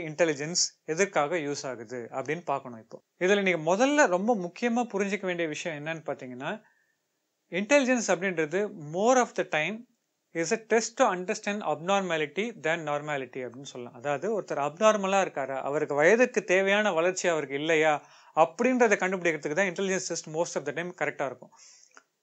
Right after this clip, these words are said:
ஒருத்தருக்கு இதோட ஸ்பெஷல் எபிலிட்டிஸ் இருக்கு அப்படின்றத கண்டுபிடிக்கிறதுக்காக யூஸ் பண்ற டெஸ்ட் most intelligence test கிடையாது அப்படின்றது இந்த இடத்துல ஃபர்ஸ்ட் நான் ஸ்டேட் பண்ணிக்க விரும்புறேன். செகண்ட், ஒகேஷனல் கைடன்ஸ்க்கு ஹெல்ப் பண்றதுக்கு இது ரொம்ப யூஸ்ஃபுல்லா இருக்கும்.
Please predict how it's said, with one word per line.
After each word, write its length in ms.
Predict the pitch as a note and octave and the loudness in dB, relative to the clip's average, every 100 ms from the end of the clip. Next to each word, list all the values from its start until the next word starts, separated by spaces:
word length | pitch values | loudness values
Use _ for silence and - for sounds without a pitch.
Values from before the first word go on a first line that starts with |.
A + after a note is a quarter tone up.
| _ | _
ஒருத்தருக்கு 380 | E3+ F3+ G3+ G3 | 0 2 2 4
இதோட 320 | F#3 G3 G#3+ | 4 6 8
ஸ்பெஷல் 440 | B3+ - G3 B3+ B3+ | 6 2 -2 2 2
எபிலிட்டிஸ் 420 | G#3+ A3 G#3 G3 | 2 0 0 0
இருக்கு 260 | F#3+ F#3 G3+ | 0 2 4
அப்படின்றத 560 | F3+ D#3+ F#3+ G#3+ G3 G3 | 6 6 2 0 2 2
கண்டுபிடிக்கிறதுக்காக 920 | G#3 F3 G3 F#3 F#3 F3+ F#3 F3+ G#3 | 0 -2 0 0 0 -2 -2 0 0
யூஸ் 200 | F3+ E3+ | 0 -2
பண்ற 240 | - E3 D#3+ | -6 -4 -4
டெஸ்ட் 400 | D3+ D#3+ - A#3 C#4+ - - - _ - | 0 0 2 2 2 -2 -20 -20 _ -6
most 260 | E3 G3+ G3 | 0 0 -2
intelligence 440 | E3+ F3+ D#3 E3+ - | -4 -4 -2 -6 -6
test 260 | D#3+ - - | -6 -8 -8
கிடையாது 480 | C#3 C#3 C#3 C3 C3 | -6 -4 -4 -4 -6
அப்படின்றது 420 | B2+ C3+ D#3+ D3+ | -6 -4 -4 -2
இந்த 140 | B3+ F#3 | -4 -4
இடத்துல 180 | D3+ D#3+ | -6 -4
ஃபர்ஸ்ட் 280 | D#3+ - | -4 -4
நான் 180 | F#3+ D3 | -6 -8
ஸ்டேட் 200 | - C#3 | -10 -10
பண்ணிக்க 200 | C#3 C3+ | -10 -10
விரும்புறேன். 340 | C#3 C3 A#2 - _ _ _ | -8 -10 -12 -16 _ _ _
செகண்ட், 360 | - G3 A#3+ F3+ - _ _ - | -2 0 2 0 -4 _ _ -2
ஒகேஷனல் 480 | F3+ B3+ - B3 | 4 6 6 2
கைடன்ஸ்க்கு 540 | E3+ E3+ A#3+ A#3+ - A3 | 4 4 4 2 0 0
ஹெல்ப் 220 | E3+ F3 | 0 -2
பண்றதுக்கு 380 | D#3+ C#3 C#3 F#3+ | -8 -8 -8 -6
இது 60 | |
ரொம்ப 180 | D3 D3 | -6 -4
யூஸ்ஃபுல்லா 360 | D3+ C#3+ - C#3+ | -4 -4 -6 -8
இருக்கும். 240 | B2 B2 | -8 -14